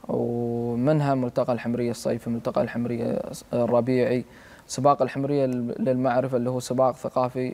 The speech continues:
آه، يستهدف المؤسسات والدوائر الحكومية وأهالي منطقة الحمرية. عندنا بطولة الحمرية للبلاي ستيشن.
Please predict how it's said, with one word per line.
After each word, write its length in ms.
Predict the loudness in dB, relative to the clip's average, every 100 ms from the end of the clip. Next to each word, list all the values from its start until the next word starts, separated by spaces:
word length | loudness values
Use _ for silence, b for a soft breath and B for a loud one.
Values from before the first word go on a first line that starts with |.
| -4
آه، 320 | -4 -2 -4 B B B -6
يستهدف 560 | -6 2 2 2 -4 -4
المؤسسات 640 | -2 -4 -4 -2 0 0
والدوائر 360 | 0 2 2 0
الحكومية 440 | -6 -4 -2 0
وأهالي 340 | 0 0 0
منطقة 320 | 0 -2 -6 -4
الحمرية. 400 | -4 -2 0 0
عندنا 240 | 0 -2 -4
بطولة 320 | 0 0 0
الحمرية 440 | -4 -4 -2 -2 0
للبلاي 380 | -2 -2 -2 -4
ستيشن. 400 | -2 -2 -2